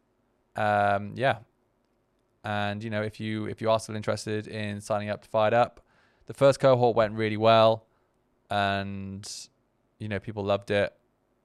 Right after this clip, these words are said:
There was, I did, did that little edit. I did a little edit of, um, you, you can go on, like, fired up dot sam dawson dot co dot U K if you wanna, like, see s-, I've, I've added a video basically of, like, people's,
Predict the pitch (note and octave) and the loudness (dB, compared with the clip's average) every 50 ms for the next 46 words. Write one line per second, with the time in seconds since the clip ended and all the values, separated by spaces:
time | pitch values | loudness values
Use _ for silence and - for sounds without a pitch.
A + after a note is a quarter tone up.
0 | _ _ _ _ _ G#2+ G2+ F#2+ F#2+ F#2 F#2+ - - F#2+ G2+ G2+ G2 - - - | _ _ _ _ _ -4 -4 -2 -2 -4 -6 -8 -10 -8 -8 -10 -10 -12 -14 -12
1 | A2 G2+ F#2 F2+ F2+ F2 D#2+ C2+ F2 F#2 F#2 E2+ - - - _ - - G2+ F#2+ | -10 -6 -6 -4 -4 -4 -4 -2 -2 -2 -2 -4 -6 -8 -14 _ -16 -12 -10 -8
2 | F2 F2+ F2 F2 E2+ F#2 F#2 F2 - - F#2+ F#2+ F#2 F2+ F2+ F#2+ G2+ - - _ | -8 -6 -6 -6 -6 -6 -6 -6 -8 -8 -8 -8 -10 -10 -12 -12 -16 -20 -20 _
3 | _ _ _ B2+ D#3 D#3+ E3+ G3 F#3+ D#3 C3 A2 G2 - - A2 G2+ F#2+ F2+ - | _ _ _ -16 -12 -10 -8 -2 0 2 2 2 0 0 0 0 0 0 0 -4
4 | D#2 D2+ - F2+ F#2 F#2 F#2 F#2 - - F#2+ F#2+ - - - - F2+ - - - | -6 -8 -6 -8 -8 -6 -6 -8 -8 -10 -12 -10 -10 -10 -10 -10 -10 -10 -10 -10
5 | - G#2 - - G#2+ - - G1+ G1+ G1+ - _ _ _ _ - - G#2 G#2 - | -10 -10 -12 -12 -12 -10 -10 -10 -10 -12 -14 _ _ _ _ -20 -16 -16 -16 -16
6 | - _ - - - - - - _ _ - - A2+ A#2 C3 C3 B2+ A2+ G#2+ G2 | -18 _ -18 -18 -18 -18 -20 -20 _ _ -4 -2 2 4 4 4 4 0 -2 -2
7 | G#2+ G#2 G#2 G2 F#2 F#2 F2+ F2+ - G2 F#2+ F#2+ F2+ F2 - D3+ _ - G#2+ F#2+ | -4 -4 -4 -4 -4 -4 -6 -6 -8 -12 -10 -8 -8 -10 -10 -14 _ -14 -12 -10
8 | - F#2 F#2+ F#2+ F#2+ - - - | -10 -10 -10 -10 -12 -16 -20 -20